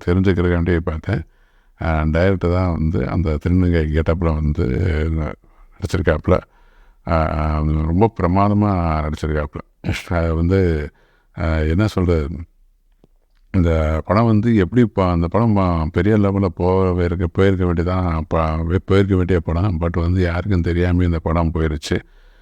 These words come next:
ஆ, கோடிக்கணக்கான படம் செலவு பண்ணி படம் பண்றாங்க. அதை வந்து நம்ம வந்து பார்க்க முடியல. ஒரு சின்ன பட்ஜெட்ல யாருன்னே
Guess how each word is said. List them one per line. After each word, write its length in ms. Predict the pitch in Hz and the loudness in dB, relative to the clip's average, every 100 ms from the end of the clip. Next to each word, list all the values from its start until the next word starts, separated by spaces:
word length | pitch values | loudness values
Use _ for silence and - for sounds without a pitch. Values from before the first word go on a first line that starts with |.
| _ _ - | _ _ -6
ஆ, 300 | 85 78 78 - | -2 -2 -2 0
கோடிக்கணக்கான 680 | 92 98 95 92 85 90 | 0 2 2 0 0 0
படம் 720 | 82 87 95 104 95 87 85 80 | 0 0 0 2 0 0 0 -2
செலவு 360 | - 87 90 | -2 0 0
பண்ணி 220 | 90 90 92 | 2 2 2
படம் 260 | 85 90 | 0 0
பண்றாங்க. 340 | 90 80 82 82 | 2 0 0 0
அதை 160 | 80 | 0
வந்து 200 | 82 82 | 0 0
நம்ம 240 | 90 85 80 | 0 0 0
வந்து 220 | 85 87 | 0 0
பார்க்க 300 | 85 85 85 | -2 -4 -2
முடியல. 420 | 80 80 78 92 - _ _ _ _ | -2 -2 -2 -4 -8 _ _ _ _
ஒரு 220 | 85 80 | -4 -4
சின்ன 380 | - 92 104 117 | -2 0 2 2
பட்ஜெட்ல 600 | 98 90 90 82 - 92 | 2 0 0 -2 0 0
யாருன்னே 500 | 82 82 95 98 101 | 0 0 0 2 0